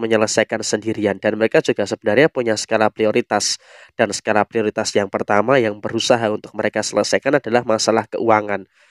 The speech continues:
Karena mereka juga sadar masalah keuangan betul-betul menjadi masalah pokok yang sedang diupayakan untuk diselesaikan. Karena dia pun juga menyadari gitu loh, ada beberapa hutang dan juga ada beberapa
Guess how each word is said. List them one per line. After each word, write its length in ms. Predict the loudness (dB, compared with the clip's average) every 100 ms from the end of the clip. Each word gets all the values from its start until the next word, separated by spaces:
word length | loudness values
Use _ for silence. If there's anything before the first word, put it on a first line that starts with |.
| _
Karena 200 | 0 0
mereka 320 | 2 0 0 -2
juga 240 | -2 0
sadar 400 | 0 0 -2 -6 -10 _ -20 -2
masalah 400 | 0 2 2 0
keuangan 560 | -2 -2 0 -2 -4 -8
betul-betul 560 | -6 -6 -4 -2 0
menjadi 480 | 2 0 0 -4 0
masalah 480 | 0 2 0 0 -2
pokok 400 | -4 0 0 0
yang 240 | -2 -4
sedang 400 | -2 -2 -2 -4
diupayakan 800 | -6 -8 -4 -2 0 0 -2 -4
untuk 160 | -6 -8
diselesaikan. 720 | -4 0 2 2 0 -2 -12 _ _ -20 _
Karena 180 | -2 -2
dia 140 | 0 -2
pun 160 | -2 -6
juga 240 | -4 -2
menyadari 640 | -2 -2 0 2 6 6
gitu 240 | 4 -6 -8
loh, 160 | -12 -16 -20 -10 -4
ada 240 | -2 -2
beberapa 480 | -2 -2 0 0 0
hutang 560 | -6 -2 2 2 0
dan 160 | -6 -8
juga 320 | -6 0 0
ada 160 | 0 -6
beberapa 480 | -6 -6 -6 -4